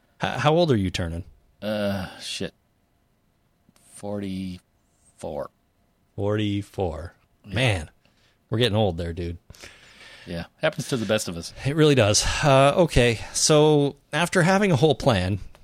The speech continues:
Speaker 1: it's now all up in the air again. But we will be recording Monday, right?
Speaker 2: Yes, late Monday.
Speaker 1: Late Monday. After <laughs> your wife's had her birthday dinner and gone to bed.
Speaker 2: That's right. <laughs> That's,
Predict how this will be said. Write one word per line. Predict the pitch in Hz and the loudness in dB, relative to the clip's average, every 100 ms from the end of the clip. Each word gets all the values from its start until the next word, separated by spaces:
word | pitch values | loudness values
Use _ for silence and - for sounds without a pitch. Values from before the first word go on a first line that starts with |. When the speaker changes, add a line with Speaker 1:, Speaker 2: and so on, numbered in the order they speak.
| - | -12
Speaker 1:
it's | 104 - | -8 0
now | 120 120 | 4 6
all | 113 107 | 6 4
up | 104 | 2
in | 98 | 0
the | 104 | 0
air | 101 | 0
again. | 92 87 95 | 0 -4 -4
But | 135 | 4
we | 156 | 6
will | 196 226 | 6 4
be | 208 | 2
recording | 156 - 143 120 | 2 2 2 2
Monday, | 113 80 76 | 0 0 -4
right? | 98 135 - _ - _ _ | -4 -4 -6 _ -20 _ _
Speaker 2:
Yes, | 139 113 - - 127 | -2 0 -2 -6 -2
late | 147 139 | 0 0
Monday. | 110 92 78 | -2 -2 -2
Speaker 1:
Late | 127 120 110 | 2 2 2
Monday. | 101 82 78 - _ _ _ - | -2 -2 -8 -16 _ _ _ -12
After | - - 131 | -6 -2 0
<laughs> | - | 4
your | 165 | 6
wife's | 135 127 - | 6 2 2
had | 127 123 | 0 2
her | 113 | 2
birthday | 110 117 110 | 0 -2 0
dinner | 117 175 170 | 0 2 4
and | 139 | 4
gone | 117 110 | 2 0
to | |
bed. | 101 87 - - - | -2 -2 -4 -14 -2
Speaker 2:
That's | 147 139 | 0 2
right. | 104 92 | 0 2
<laughs> | 110 - 143 151 - - | 0 2 2 0 -2 -4
That's, | 139 127 | -4 -4